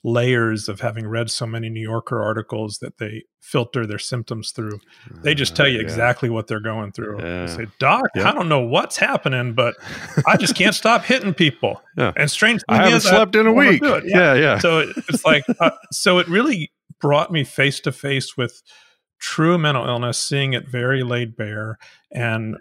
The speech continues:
Speaker 1: I actually, my first job was working at a college, so it was really laid bare 'cause that's when mental illness really strikes between age fifteen and twenty. So I was seeing it strike in its pure form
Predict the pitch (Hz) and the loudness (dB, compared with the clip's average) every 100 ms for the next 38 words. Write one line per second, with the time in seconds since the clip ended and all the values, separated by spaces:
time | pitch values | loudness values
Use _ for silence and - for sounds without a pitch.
0 | - 123 135 - 135 123 156 143 143 127 | -4 0 0 -2 -2 0 0 0 0 0
1 | 117 127 120 135 120 113 - 127 127 117 | 0 -4 -4 -4 -6 -8 -2 0 2 0
2 | 107 127 120 117 120 156 185 127 120 110 | -4 -6 -6 -6 -2 0 0 -2 -6 -4
3 | 143 143 - 123 120 147 - 151 147 139 | -2 -2 -2 -2 -2 -2 -4 -6 -4 -2
4 | 135 131 131 127 - - - - - 151 | -2 -2 -4 -6 -6 -8 -10 -12 -8 -6
5 | 147 - - 147 180 190 - - 131 151 | -4 -4 0 0 0 -4 -6 -8 -8 -6
6 | 143 127 - - 143 - 156 147 127 - | -4 -4 -6 -8 -8 -6 -6 -4 -6 -10
7 | 143 151 127 - 127 123 113 - 160 160 | -12 -10 -12 -6 -4 -4 -6 -6 -4 -4
8 | 143 - - 151 131 120 - 127 120 - | -6 -10 -6 -2 -2 -4 -10 -8 -8 -12
9 | _ - 131 143 151 - 147 147 131 117 | _ -16 -8 -6 -8 -6 -4 -4 -4 -8
10 | 107 | -14